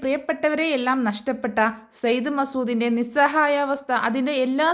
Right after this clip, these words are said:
സങ്കീർണതകളോടും കൂടി സ്ക്രീനിലെത്തിക്കാൻ കാർത്തികേയക്ക് സാധിച്ചു. സലാർ എന്ന ചിത്രത്തിലൂടെ സിനിമയിൽ ഒരു ഗംഭീര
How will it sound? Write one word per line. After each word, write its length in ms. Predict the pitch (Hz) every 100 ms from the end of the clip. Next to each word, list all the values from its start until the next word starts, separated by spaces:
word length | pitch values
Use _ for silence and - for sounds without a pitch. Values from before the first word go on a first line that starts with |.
| 349
സങ്കീർണതകളോടും 1000 | 240 233 247 285 285 277 269 277 285 294
കൂടി 300 | 233 220 220 220 - - -
സ്ക്രീനിലെത്തിക്കാൻ 880 | 311 311 349 320 - 233 208 214 220 220
കാർത്തികേയക്ക് 720 | 202 202 240 233 214 214 214
സാധിച്ചു. 460 | 190 165 185 - 143 _ _ _ _ _ - _
സലാർ 400 | - 330 339 370 403 330
എന്ന 120 | 311 294
ചിത്രത്തിലൂടെ 600 | 214 247 247 240 247 247 247
സിനിമയിൽ 380 | 262 277 285 285 254
ഒരു 120 | 254 247
ഗംഭീര 380 | 254 254 311